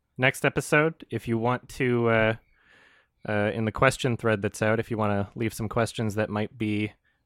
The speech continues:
tailored towards our guest, David F. Sandberg, director of Shazam, will be joining us.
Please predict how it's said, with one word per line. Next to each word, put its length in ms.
tailored 440
towards 360
our 80
guest, 560
David 260
F. 380
Sandberg, 680
director 540
of 420
Shazam, 580
will 120
be 100
joining 340
us. 400